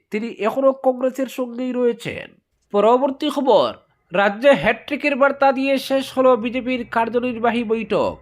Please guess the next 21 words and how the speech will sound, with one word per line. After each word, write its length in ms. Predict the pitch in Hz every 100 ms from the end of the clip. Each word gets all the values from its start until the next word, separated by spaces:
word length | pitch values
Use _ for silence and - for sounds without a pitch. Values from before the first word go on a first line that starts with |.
| _
সব 440 | - - 220 262 233
বিধায়ক 340 | 262 269 269 269
টিকিট 300 | 254 269 254
পাবেন 280 | 254 247 247
না, 260 | 247 254
স্পষ্ট 500 | 220 - - 262 -
বার্তা 420 | 269 254 254 247 247
দিলীপ 320 | 220 240 220
শইকিয়ার। 640 | - 240 214 208 110 80 - _ _ _ _ _ _ _ _ _ _ _ -
আসামে 400 | 165 196 277 294
দুই 140 | 262
হাজার 220 | 277 277
ছাব্বিশ 540 | 247 - 208 190 269 269
সালের 220 | 269 269
বিধানসভা 560 | 226 240 262 254 247 262
নির্বাচনে 760 | 254 233 247 240 214 123 85 - -
রাজ্যে 460 | 143 170 170 226
বিজেপির 560 | 214 147 170 202 233 277
বর্তমান 540 | 262 262 269 262 269
সব 300 | 233 262 240
বিধায়ক 380 | 214 226 240 247